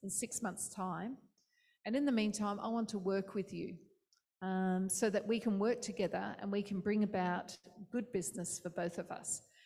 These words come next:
So he developed relationships with all the people who previously had been paid bribes to. Um, and he said,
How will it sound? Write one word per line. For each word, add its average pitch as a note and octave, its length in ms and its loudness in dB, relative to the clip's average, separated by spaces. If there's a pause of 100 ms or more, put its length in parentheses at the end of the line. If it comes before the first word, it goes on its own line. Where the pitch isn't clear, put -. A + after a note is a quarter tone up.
(100)
So - 180 -2
he G#3 100 4
developed A#3 460 0
relationships G#3+ 920 0
with G#3 140 -2
all G3+ 100 4
the G3+ 100 -2
people G3+ 440 -2
who F#3+ 100 -2
previously G3 880 0
had F#3 160 2
been F#3 180 2
paid F3+ 320 0
bribes - 500 2
to. G#3 200 4 (680)
Um, G3 440 4
and G3+ 160 2
he G3 80 4
said, G3 340 4